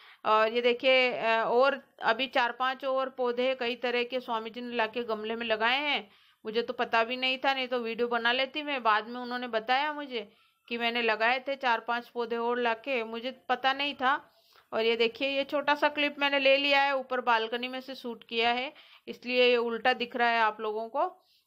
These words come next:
और सॉरी इसके लिए। और ये बाइक खड़ी है, बाइक एक हमारी है जो कि भतीजे को दे रखी है, दुकान पर दौड़ भाग करने के काम आती है, और एक बाइक जो लाइन मैन जो बिजली वाले भैया हैं ना, उनकी है। उसके बाद में मैंने फिर कुछ शूट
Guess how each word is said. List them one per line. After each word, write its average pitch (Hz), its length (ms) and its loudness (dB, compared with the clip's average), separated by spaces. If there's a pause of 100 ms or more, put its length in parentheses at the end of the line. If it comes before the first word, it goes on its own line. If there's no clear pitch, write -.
और 214 220 0
सॉरी 254 380 4
इसके 269 280 0
लिए। 277 380 0 (140)
और 208 380 0
ये 226 80 0
बाइक 240 360 2
खड़ी 277 200 -6
है, 285 120 -4
बाइक 247 360 0
एक 233 240 -2
हमारी 233 360 -6
है 277 300 0 (380)
जो 226 200 0
कि 240 140 -6
भतीजे 240 440 0
को 247 120 -2
दे 226 180 4
रखी 240 340 -2
है, 262 360 4
दुकान 220 420 0
पर 240 140 -4
दौड़ 226 200 0
भाग 233 260 0
करने 226 220 -4
के 226 120 -8
काम 233 340 0
आती 240 300 -4
है, 262 100 2
और 226 180 0
एक 220 300 0
बाइक 196 260 0
जो 220 340 -2
लाइन 214 420 -2
मैन 220 260 -6
जो 220 120 -4
बिजली 208 300 -6
वाले 220 240 0
भैया 226 280 -4
हैं 269 60 -6
ना, 254 120 -4
उनकी 220 400 -4
है। 294 220 2 (500)
उसके 277 200 -4
बाद 285 220 2
में 302 140 -6
मैंने 311 200 -2
फिर 302 180 -6
कुछ 311 340 -8
शूट 311 180 -4